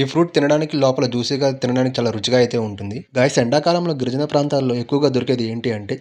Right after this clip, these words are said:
తాటికల్లు, తాటి ముంజలు. మా ఊర్లో అయితే తాటి చెట్లకి అయితే కరువే లేదు. గాయ్స్, ఇప్పుడున్న ఎండలకి సముద్రాలు ఎండిపోయేలాగా ఉన్నాయి. ఇంకా మా ఊరు చెరువు అయితే ఎంత చెప్పండి. ఇక్కడ చూడండి ఎట్లా ఉందో, చెరువు అంతా ఒక ప్లే గ్రౌండ్ లాగా అయితే మారిపోయింది. మొత్తం ఎండలకి చెరువు అంతా ఎండిపోయింది. రీసెంట్గా ఇక్కడ చేపలు కూడా పట్టేసరికి ఉన్న వాటర్ కూడా బయటకు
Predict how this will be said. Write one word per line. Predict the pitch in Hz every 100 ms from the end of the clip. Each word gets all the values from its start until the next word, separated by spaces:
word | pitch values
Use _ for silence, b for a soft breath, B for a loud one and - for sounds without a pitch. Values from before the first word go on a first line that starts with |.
| -
తాటికల్లు, | 117 120 123 117 -
తాటి | 113 107 110
ముంజలు. | 107 120 - - 120
మా | 113
ఊర్లో | 143 170
అయితే | 165 151
తాటి | 123 127
చెట్లకి | 135 139 131
అయితే | 120 -
కరువే | 107 113 110
లేదు. | 104 110 - 127
గాయ్స్, | 123 151 165
ఇప్పుడున్న | 135 147 123
ఎండలకి | 123 147 -
సముద్రాలు | 110 113 110 135 127 120
ఎండిపోయేలాగా | 117 120 110 107 107
ఉన్నాయి. | 117 117
ఇంకా | 113
మా | 110 117
ఊరు | 131 127
చెరువు | 113 110
అయితే | 113 107
ఎంత | 104 104
చెప్పండి. | 98 104 110 127
ఇక్కడ | 117 113
చూడండి | 151 143 107
ఎట్లా | 117 120
ఉందో, | 110 101
చెరువు | 147 127
అంతా | 131 131
ఒక | 117
ప్లే | 110 110
గ్రౌండ్ | 123 123
లాగా | 110 107
అయితే | 104 104
మారిపోయింది. | 101 101 101 127 B B B 107
మొత్తం | - 160 120
ఎండలకి | 139 151 143 131
చెరువు | 117 131
అంతా | 143 127
ఎండిపోయింది. | 113 120 123 113 117
రీసెంట్గా | 113 131 135 135
ఇక్కడ | 127 117
చేపలు | 110 127 131
కూడా | 127
పట్టేసరికి | 120 113 113 - 117
ఉన్న | 120 117
వాటర్ | 117 110
కూడా | 110 107
బయటకు | 110